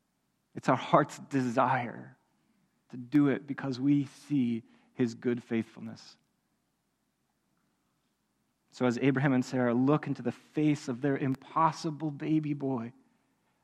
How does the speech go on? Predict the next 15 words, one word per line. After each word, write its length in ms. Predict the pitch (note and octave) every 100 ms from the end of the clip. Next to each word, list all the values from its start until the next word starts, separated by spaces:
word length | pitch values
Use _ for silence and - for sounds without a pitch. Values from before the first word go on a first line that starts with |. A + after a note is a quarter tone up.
| _
their 140 | - A2+
hearts 380 | - D3 C3 B2
overflow 760 | D3 E3 C#3+ B2 - G#2+ A#2+ - - -
with 260 | B2+ B2+ A#2+
joy 460 | B2 C#3 B2+ A2
in 200 | G#2 B2+
what 200 | B2 B2+
God 260 | B2 A2+ A2+
has 160 | A#2
done. 320 | G#2 G#2+ G#2 A2+ _ _ _ _ _ _ _ _ _ _ _ _ _ _ _ _ _ _ -
Naming 240 | B2 C#3
him 140 | C#3+ C3
Isaac, 400 | A2 B2 C3+ D3 C#3+ - _ _ _ _ _ -
circumcising 760 | B2 A#2+ C#3 C3 C3+ C3+ C#3+ C#3+
him, 320 | C#3+ C#3+